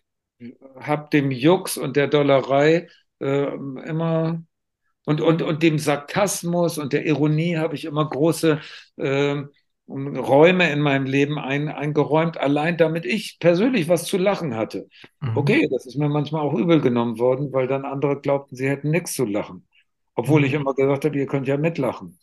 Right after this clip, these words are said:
Speaker 2: <laughs> Ja, nee, das verstehe ich. Man macht sich dadurch unter Umständen dann auch Feinde. Das, das bleibt dann nicht aus. Vielleicht noch zu den Menschen, die in Ihrem Roman auftauchen. Welche der in Ihrem Buch vorgestellten Personen, außer der Hauptperson natürlich,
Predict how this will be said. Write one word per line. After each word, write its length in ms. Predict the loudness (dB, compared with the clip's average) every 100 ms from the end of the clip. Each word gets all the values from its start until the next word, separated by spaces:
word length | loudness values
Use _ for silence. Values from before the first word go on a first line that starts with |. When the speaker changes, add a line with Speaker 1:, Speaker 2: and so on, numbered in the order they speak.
| _ _ _ -20 -16 -10
Speaker 2:
<laughs> 360 | -8 -8 -10 -14 -14 -12 -12 -8
Ja, 140 | -2 4
nee, 120 | 4
das 100 | 4
verstehe 360 | -2 -6 -4
ich. 140 | -4 -4
Man 120 | -4
macht 220 | -6 -6
sich 140 | -12 -8
dadurch 320 | -4 -4 -6
unter 240 | -6 -6
Umständen 500 | -4 -6 -6 -6 -4
dann 140 | -4 -6
auch 160 | -8 _ _
Feinde. 380 | -4 -2 -4 -6
Das, 240 | -10 -14
das 220 | -14 -14
bleibt 300 | -8 -8 -6
dann 100 | -4
nicht 180 | -4 -4
aus. 340 | -6 -8 -10 -20 -20 -20 _ _ _ _
Vielleicht 400 | -2 0 0 -2
noch 140 | -4
zu 180 | -4 -6
den 240 | -4 0 2
Menschen, 480 | 2 0 -4 -4 -2
die 340 | -2 -2 -2
in 160 | -2 -4
Ihrem 300 | -6 -6 -8
Roman 420 | -6 -6 -6 -6
auftauchen. 960 | -6 -8 -8 -6 -6 -6 -6 -6 -8 -10
Welche 720 | -10 -6 -4 -6 -6 -6 -6
der 440 | -6 -6 -4 -6
in 200 | -6 -4
Ihrem 280 | -4 -2 -2
Buch 280 | -2 -4 -6
vorgestellten 720 | -6 -6 -6 -6 -6 -6 -6
Personen, 540 | -4 -4 -2 -4 -4
außer 400 | -2 0 0 -2
der 160 | -4 -2
Hauptperson 560 | -4 -4 -8 -8 -6 -4
natürlich, 540 | -4 -4 0 -2 -2